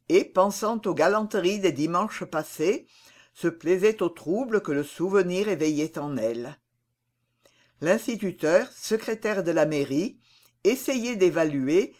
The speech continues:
pour la statistique officielle, le nombre des oies, poules, canards, porcs, dindons de la contrée, et il en faisait agréablement varier le chiffre en consultant les colonnes des années précédentes,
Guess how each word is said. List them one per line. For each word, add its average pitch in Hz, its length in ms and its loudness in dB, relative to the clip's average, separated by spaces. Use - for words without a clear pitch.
pour 156 120 -2
la 156 100 2
statistique 220 920 -6
officielle, 165 840 -2
le 156 200 2
nombre 196 420 0
des 151 320 0
oies, 165 340 0
poules, 240 420 -4
canards, 175 540 0
porcs, 208 420 6
dindons 202 520 0
de 185 120 -2
la 156 120 2
contrée, 156 720 -2
et 180 180 8
il 202 100 2
en 240 80 4
faisait 208 440 0
agréablement 185 800 0
varier 180 420 0
le 143 160 0
chiffre 160 540 -6
en 202 120 -2
consultant 226 680 -2
les 170 120 0
colonnes 170 520 2
des 147 200 -2
années 170 200 0
précédentes, 175 840 -2